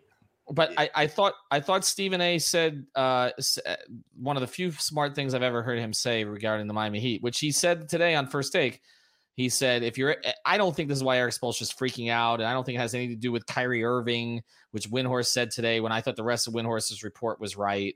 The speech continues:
Okay, but like Stephen A said, you know, "If you're Erik Spoelstra, you know your team could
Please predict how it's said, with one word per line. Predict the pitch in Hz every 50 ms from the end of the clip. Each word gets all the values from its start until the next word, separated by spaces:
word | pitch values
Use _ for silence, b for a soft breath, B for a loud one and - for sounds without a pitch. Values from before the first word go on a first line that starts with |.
| -
Okay, | - 107 - 120 110 107
but | 104 127 120 120 - B B B B B B B B B
like | 135 131 131
Stephen | - - 190 185 180 175
A | 185 185
said, | 165 - - 165 139 143 160 170 -
you | - 165
know, | 135 120 120 143 - - -
"If | 135 127 -
you're | 139 147
Erik | 160 156
Spoelstra, | 147 - 190 175 165 160 - 185 185 190
you | 170 147
know | 143 143
your | 147 151 147
team | 143 - 151 147 156 170 170 -
could | - 139 131 131 131 143 165